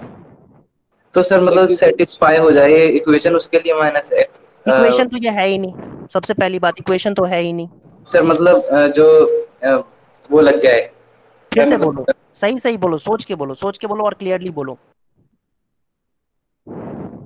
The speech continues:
Speaker 1: सर, मतलब, हमने minus X की power three इसलिए ली है ताकि हम इसमें property लगा सकें।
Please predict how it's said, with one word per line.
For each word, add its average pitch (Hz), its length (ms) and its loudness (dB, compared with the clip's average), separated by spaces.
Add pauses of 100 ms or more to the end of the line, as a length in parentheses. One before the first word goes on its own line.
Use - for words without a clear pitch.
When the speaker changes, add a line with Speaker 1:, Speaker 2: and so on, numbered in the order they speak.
(460)
Speaker 1:
सर, 156 240 -2
मतलब, 165 380 0
हमने 156 320 2 (300)
minus 127 460 0
X 135 480 -2
की 151 80 -4
power 135 320 2
three 151 360 4
इसलिए 147 260 0
ली 131 220 -8
है 147 60 0
ताकि 151 300 -2
हम 147 120 -6
इसमें 165 380 -2 (360)
property 151 320 2
लगा 135 220 4
सकें। - 260 -4